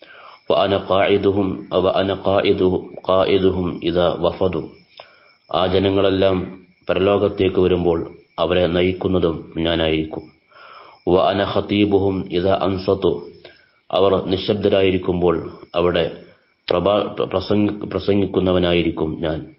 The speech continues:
"വ അന മുസ്തശ്ഫിഉഹും ഇദാ ഹുബിസു." അവരെ ആ സന്ദർഭത്തിൽ തടയപ്പെട്ടാൽ, പരലോകത്തവരെ ഹബ്സ് ചെയ്യപ്പെട്ടാൽ, തടയപ്പെട്ടാൽ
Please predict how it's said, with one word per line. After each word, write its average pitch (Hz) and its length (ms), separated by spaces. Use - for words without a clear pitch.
"വ 90 100
അന 98 320
മുസ്തശ്ഫിഉഹും 95 1120
ഇദാ 90 240
ഹുബിസു." 90 680
അവരെ 98 460
ആ 95 280
സന്ദർഭത്തിൽ 98 840
തടയപ്പെട്ടാൽ, 92 760
പരലോകത്തവരെ 95 880
ഹബ്സ് 92 300
ചെയ്യപ്പെട്ടാൽ, 90 760
തടയപ്പെട്ടാൽ 85 720